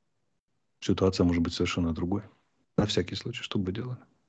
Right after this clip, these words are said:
Я скажу, что очень интенсивно отбивали бы те-, территорию, потому что неизвестно, а вдруг четвёртого объявят, что войне конец.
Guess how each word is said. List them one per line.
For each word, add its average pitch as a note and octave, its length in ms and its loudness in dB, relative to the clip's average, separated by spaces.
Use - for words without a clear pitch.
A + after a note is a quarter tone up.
Я D#3 60 4
скажу, D#3 300 2
что B2+ 340 -8
очень C#3 280 6
интенсивно G#2+ 460 8
отбивали F#2 400 6
бы F2 280 2
те-, G2+ 180 -2
территорию, G2+ 600 6
потому F#2+ 240 2
что F#2 160 2
неизвестно, F2 480 4
а - 20 -2
вдруг A#2+ 160 4
четвёртого - 360 0
объявят, F2 300 0
что - 120 -8
войне E2+ 200 0
конец. F2 400 -8